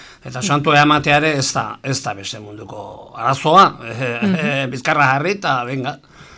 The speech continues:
Speaker 1: heldu,
Speaker 2: Mhm.
Speaker 1: eta, ba, segi, baduzon, eh, ga-, okartxo ez badima zuzentxo, baina alegin egin mintzet, eta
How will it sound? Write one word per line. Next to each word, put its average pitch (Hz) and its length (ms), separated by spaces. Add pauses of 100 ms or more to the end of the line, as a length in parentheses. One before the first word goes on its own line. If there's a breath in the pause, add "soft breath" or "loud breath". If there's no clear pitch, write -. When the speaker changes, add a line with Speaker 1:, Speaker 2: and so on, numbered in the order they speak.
(180 loud breath)
Speaker 1:
heldu, 143 460
Speaker 2:
Mhm. - 120
Speaker 1:
eta, 131 280
ba, 113 160
segi, 147 460
baduzon, 160 400
eh, 139 260
ga-, 143 160
okartxo 147 460
ez 147 80
badima 170 420
zuzentxo, 175 540
baina 190 320 (260 loud breath)
alegin 151 400
egin 127 200
mintzet, 131 360
eta 127 260